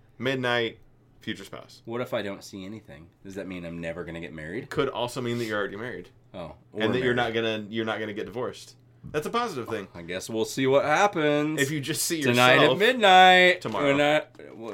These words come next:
Speaker 2: w-, not midnight, like, going into Halloween.
Speaker 1: Ooh, I think it's, like, midnight of Halloween.
Speaker 2: So, like, one minute before it's about to be the first?
Speaker 1: Perhaps.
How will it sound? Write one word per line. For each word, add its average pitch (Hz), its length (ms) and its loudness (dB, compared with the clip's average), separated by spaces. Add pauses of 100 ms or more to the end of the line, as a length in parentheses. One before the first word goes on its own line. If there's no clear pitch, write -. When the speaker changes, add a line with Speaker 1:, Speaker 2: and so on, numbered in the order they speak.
Speaker 2:
w-, 104 260 -14
not 113 280 -2
midnight, 107 420 -2 (200)
like, 90 220 -4
going 92 240 -4
into 104 240 -6
Halloween. 113 580 -4 (840)
Speaker 1:
Ooh, 131 320 -2
I 151 100 4
think 214 220 -4
it's, 127 200 -8
like, 107 300 -6 (300)
midnight 113 520 -4
of 95 200 -6
Halloween. 87 480 -14 (120)
Speaker 2:
So, 95 300 -2
like, 85 260 -6
one 92 380 -6
minute 90 220 -8
before 87 320 -8
it's 82 120 -10
about 82 300 -8
to 82 60 -16
be 85 100 -8
the 78 80 -14
first? 104 420 -10 (440)
Speaker 1:
Perhaps. 120 480 -16